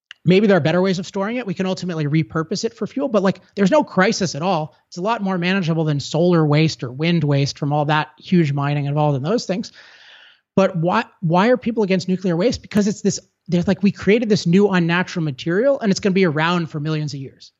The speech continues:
Like, okay, but if it's a pretty stable material that we can deal with, who cares? Like, that's fine.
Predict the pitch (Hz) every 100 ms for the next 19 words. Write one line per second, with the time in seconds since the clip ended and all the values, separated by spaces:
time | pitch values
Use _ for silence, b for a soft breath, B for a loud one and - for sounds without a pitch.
0 | _ _ _ 160 160 220 208 214 196 190
1 | 196 175 214 262 - - 190 233 202 156
2 | - 240 285 165 220 - b b b 196
3 | 190 190 180 254 226 233 254 208 285 247
4 | 139 165 165 196 233 - 214 277 190